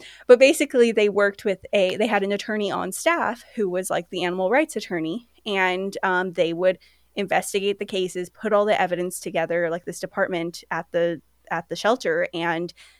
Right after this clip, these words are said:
then since it's usually a public case, it would then be taken by, like, the public defender, um, or prosecutor, uh, t-,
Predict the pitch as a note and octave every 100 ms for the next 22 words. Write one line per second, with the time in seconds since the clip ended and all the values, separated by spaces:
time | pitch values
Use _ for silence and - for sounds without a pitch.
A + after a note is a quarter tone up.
0 | - F3+ G#3+ G3+ G3+ F#3+ - - G3 F3+
1 | F3+ F3 F3 - E3+ C3+ D#3+ D#3 D#3+ _
2 | _ _ _ _ - A3 F#3+ - - G3
3 | E3 D3 D#3 D3 D#3 D3+ D#3+ - D#3 C3
4 | C#3 D#3+ _ _ _ _ _ E3 E3+ -
5 | - - - D#3 - D#3+ A2 - - -
6 | _ _ - F3 G#2 F#2 - - E3+ -
7 | F3+ E3+ - - G3 - - - G3 D#3
8 | B2+ C3+